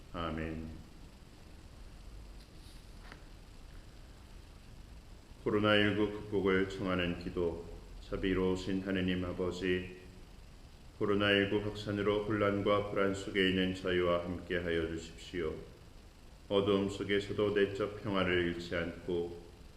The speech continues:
기도하도록 지켜주시고, 각자의 삶의 자리에서 최선을 다할 수 있도록 이끌어 주십시오.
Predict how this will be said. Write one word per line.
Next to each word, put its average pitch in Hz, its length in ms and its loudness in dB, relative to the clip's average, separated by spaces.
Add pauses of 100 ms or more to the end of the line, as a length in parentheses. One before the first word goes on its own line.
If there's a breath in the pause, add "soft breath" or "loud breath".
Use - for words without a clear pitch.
(460)
기도하도록 95 680 6
지켜주시고, 92 920 0
각자의 101 480 4
삶의 98 500 2
자리에서 87 800 0
최선을 85 460 0
다할 82 220 2
수 - 160 -4
있도록 87 480 -2
이끌어 82 400 -6
주십시오. - 600 -8